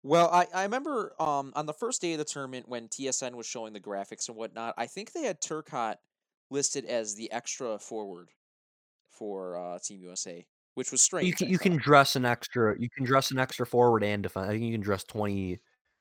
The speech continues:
Speaker 2: twenty-four maybe,
Speaker 1: Hmm.
Speaker 2: something like that.
Speaker 1: Okay.
Speaker 2: You, you can definitely dress more, so maybe that's why.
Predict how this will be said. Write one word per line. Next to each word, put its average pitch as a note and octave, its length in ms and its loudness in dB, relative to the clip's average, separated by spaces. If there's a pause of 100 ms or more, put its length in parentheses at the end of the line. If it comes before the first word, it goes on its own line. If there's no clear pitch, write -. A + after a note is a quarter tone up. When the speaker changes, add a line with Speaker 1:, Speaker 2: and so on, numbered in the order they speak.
(380)
Speaker 2:
twenty-four G2+ 720 -2 (160)
maybe, C3 280 -2
Speaker 1:
Hmm. - 20 -4
Speaker 2:
something A2 260 -4
like A#2 120 -4
that. A#2+ 260 -2 (240)
Speaker 1:
Okay. A#2+ 220 -6
Speaker 2:
You, A#2+ 80 0
you A#2+ 140 0
can B2 100 2
definitely B2+ 300 0
dress G#2+ 260 2
more, E2+ 340 -2 (440)
so F2+ 140 -10
maybe G2+ 220 -2
that's F2+ 280 -2
why. F2 200 -2